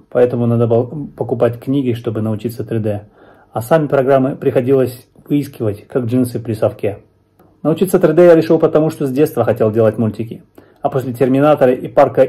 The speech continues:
юрского периода" по уши влюбился в эту область. Поначалу я неплохо зарабатывал на три дэ. Приходили заказы один за другим. Я даже был одним из кикстартеров известного motion capture девайса. Но потом заказов стало приходить всё меньше и меньше.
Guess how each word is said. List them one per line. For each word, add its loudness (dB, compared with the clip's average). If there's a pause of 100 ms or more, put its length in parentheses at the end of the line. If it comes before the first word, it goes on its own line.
(120)
юрского -2
периода" 0
по 2
уши 2
влюбился -4
в -4
эту -4
область. -4 (800)
Поначалу 6
я 6
неплохо 2
зарабатывал 4
на -2
три -4
дэ. -4 (200)
Приходили 0
заказы 2
один 2
за -2
другим. -2 (500)
Я 2
даже 4
был 4
одним 2
из -2
кикстартеров 2
известного -2
motion -2
capture -2
девайса. -2 (120)
Но -8
потом 0
заказов 2
стало 2
приходить -4
всё -2
меньше -2
и 0
меньше. -4